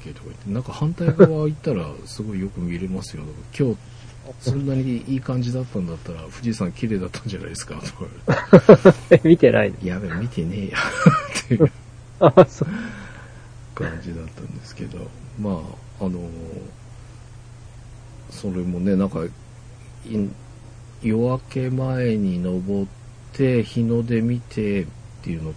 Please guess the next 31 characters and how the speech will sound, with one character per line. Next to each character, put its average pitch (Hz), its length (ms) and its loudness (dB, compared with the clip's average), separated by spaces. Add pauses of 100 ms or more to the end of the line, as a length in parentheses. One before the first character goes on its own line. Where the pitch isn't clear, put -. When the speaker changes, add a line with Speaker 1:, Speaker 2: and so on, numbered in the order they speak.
Speaker 1:
と、 113 100 -2
ま 98 280 0 (840)
あ、 143 40 10
Speaker 2:
は 131 60 12
い。 110 40 6
Speaker 1:
日 - 180 -4
の 101 140 0
出 98 120 0
の 98 100 2
前 98 260 0
に 85 80 -4
そ - 160 -10
の、 73 180 -8 (1400)
「東 82 180 -4 (120)
京 82 140 -6
方 92 220 -6
面 76 240 -8
の 73 60 -12
夜 76 160 -6
景 78 180 -8
が 76 140 -12
す - 120 -16
ご 78 120 -10
く 73 40 -12 (180)
綺 90 100 -8
麗 73 160 -12
な 71 120 -14
ん 73 80 -14
で - 80 -14
す - 140 -16
よ」 - 80 -12